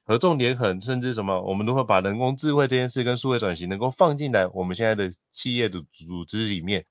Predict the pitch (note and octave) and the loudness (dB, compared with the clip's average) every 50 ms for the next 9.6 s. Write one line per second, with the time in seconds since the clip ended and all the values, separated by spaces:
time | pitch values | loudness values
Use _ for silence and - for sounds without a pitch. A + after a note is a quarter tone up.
0 | _ - D#3+ D#3 A#2 G#2+ F#2+ F2 - - C3 A2+ G2 F#2 F#2 A#2 A2 F#2+ E2+ - | _ -2 -2 0 2 2 0 0 2 4 6 6 6 4 4 2 2 2 2 2
1 | - B2 A#2 G#2 F#2+ - E2 D2+ - - G2 F#2 F2+ F2 F2 F2 F#2 F2 E2+ E2 | 2 2 2 2 0 -2 -10 -10 -6 -6 -6 -4 -4 -6 -6 -4 -2 -2 -2 -2
2 | E2 - - - E2 F2 F#2+ - F#2 D#2 D2 D2 D#2 D#2 _ - F2 - - F2 | -4 -8 -10 -10 -10 -8 -6 -6 -6 -6 -6 -10 -14 -16 _ -14 -16 -10 -10 -6
3 | F#2+ A#2+ A#2+ C3 B2+ - - - G2+ G2 F2+ E2 F2+ G2 A#2+ A2+ G#2+ G#2 G2+ A#2 | -2 -2 2 2 2 0 0 0 0 0 0 0 0 0 0 0 0 2 4 4
4 | - - A#2+ A2 G2 F#2+ F2 E2+ D#2+ E2 G2 G2+ F#2+ F2+ F#2+ F#2+ F#2 F2+ E2 F#2+ | 4 4 2 2 2 2 0 0 0 0 -2 -2 -2 -2 -2 -2 -2 0 2 2
5 | F#2+ G2 - - - - - - _ _ - G#2+ G#2 G#2+ G#2 G#2 G2+ G2+ G2 - | 2 2 2 -4 -20 -20 -20 -20 _ _ -2 -2 0 2 2 2 2 0 0 -2
6 | C3+ C3+ - G#2 G2 F#2+ F#2 F#2 - - G#2 G#2 G2+ G2+ - - A#2 A2+ B2 A#2+ | -4 -4 -2 -2 -2 -2 -2 -4 -2 -2 2 2 2 2 6 6 6 6 6 4
7 | G2 F2+ D#2 D#2 - G#2 G2 F2 E2 F2 F2 E2 - D#2 D2+ D#2 E2 - - - | 2 2 -4 0 4 4 4 4 2 -2 -6 -6 -8 -10 -14 -14 -16 -16 -16 -18
8 | _ _ _ _ - - - _ _ - - - _ _ _ _ _ - F2 - | _ _ _ _ -14 -14 -14 _ _ -20 -20 -20 _ _ _ _ _ -14 -6 -4
9 | F#2+ F#2+ E2+ D#2+ - F2 - F2+ E2+ D#2+ E2+ | -2 -2 -2 -2 -6 -6 -4 -4 -2 -2 -4